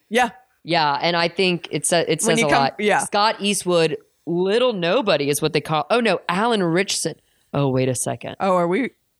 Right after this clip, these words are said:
Speaker 2: No, there's two of 'em.
Speaker 1: There's two of 'em.
Speaker 2: So there's Scott Eastwood, who's Little Nobody. And then there's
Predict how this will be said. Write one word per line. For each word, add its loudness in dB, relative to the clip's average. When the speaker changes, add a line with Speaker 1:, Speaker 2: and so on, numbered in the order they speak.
Speaker 2:
No, 2
there's 0
two 0
of 0
'em. -4
Speaker 1:
There's -2
two 0
of 0
'em. 0
Speaker 2:
So 0
there's 0
Scott 0
Eastwood, 0
who's 2
Little 2
Nobody. 0
And 2
then 2
there's 2